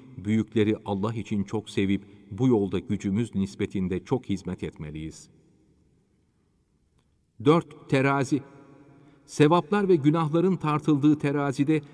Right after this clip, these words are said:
oraya kul hakkıyla gelenlerin iflas edecekleri,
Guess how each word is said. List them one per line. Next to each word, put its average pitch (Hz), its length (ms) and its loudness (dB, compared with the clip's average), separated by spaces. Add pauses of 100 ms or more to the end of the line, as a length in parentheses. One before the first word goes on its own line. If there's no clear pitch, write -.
(180)
oraya 165 300 6
kul 190 240 -2
hakkıyla 143 440 0
gelenlerin 139 640 2
iflas 147 480 -2
edecekleri, 110 580 -2